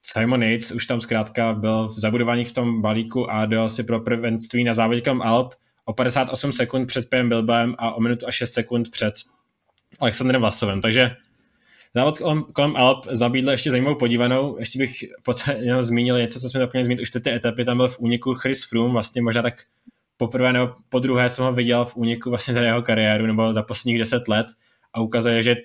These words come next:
možná ta forma se trochu lepší, ale zkrátka stále to zdaleka není ono, aby,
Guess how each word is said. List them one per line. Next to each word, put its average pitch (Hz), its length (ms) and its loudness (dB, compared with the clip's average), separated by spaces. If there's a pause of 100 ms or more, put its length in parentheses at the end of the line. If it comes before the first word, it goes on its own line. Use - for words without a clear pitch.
(140)
možná 113 260 2
ta 135 100 0
forma 131 240 -2
se 135 100 -4
trochu 135 220 -2
lepší, 117 420 -2
ale 113 140 0
zkrátka 110 460 -4
stále 107 340 -2
to 113 180 0 (240)
zdaleka 113 380 0
není 117 220 0
ono, 107 300 0
aby, 107 400 -4